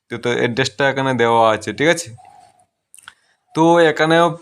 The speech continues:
ফুল ডিটেলসগুলি দেওয়া আছে, তোমরা দেখতে পারো, যার যার নাম আছে সবাই এখানে আছে,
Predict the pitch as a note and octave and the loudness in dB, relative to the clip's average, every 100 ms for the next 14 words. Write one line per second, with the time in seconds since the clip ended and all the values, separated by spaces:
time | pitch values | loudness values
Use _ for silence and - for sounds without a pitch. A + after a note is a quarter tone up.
0 | _ - D3 D#3 D#3+ D3 D#3 D3 D#3+ D3+ | _ -10 -2 0 2 0 0 0 0 2
1 | C#3 C#3+ D3 C#3+ - C#3+ C#3+ C#3 C3+ B2+ | 2 4 2 0 0 -2 -2 -4 -4 0
2 | A#2+ - C3+ C#3 C#3 - _ _ _ - | -2 0 -2 0 -2 -6 _ _ _ -6
3 | B2 B2+ C#3 C3 C3+ C3 B2 B2 B2+ - | -4 0 -2 0 0 0 -2 -4 -8 -4
4 | A#2+ B2+ B2+ C3 C3 C3 - _ _ - | -2 -2 -2 -4 -4 -6 -12 _ _ -20
5 | B2 A#2 - D3 | -16 -6 -4 -4